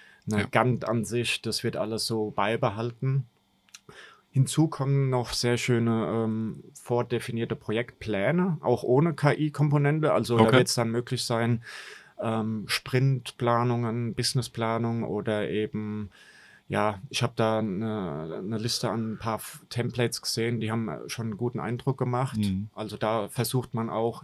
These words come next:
Speaker 1: im, im normalen Lizenzmodell die User besser zu unterstützen, schon mit vordefinierten Vorlagen. Und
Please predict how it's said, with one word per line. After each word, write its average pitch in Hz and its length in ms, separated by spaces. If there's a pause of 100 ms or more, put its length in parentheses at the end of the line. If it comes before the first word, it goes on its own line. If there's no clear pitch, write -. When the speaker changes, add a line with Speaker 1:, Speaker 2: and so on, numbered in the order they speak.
(140)
Speaker 1:
im, 110 320 (640)
im 110 140
normalen 113 840
Lizenzmodell 117 800
die 110 320
User 113 260
besser 113 320
zu - 140
unterstützen, 117 640
schon 127 180
mit 117 220
vordefinierten 113 1080
Vorlagen. 123 720 (1200)
Und 117 540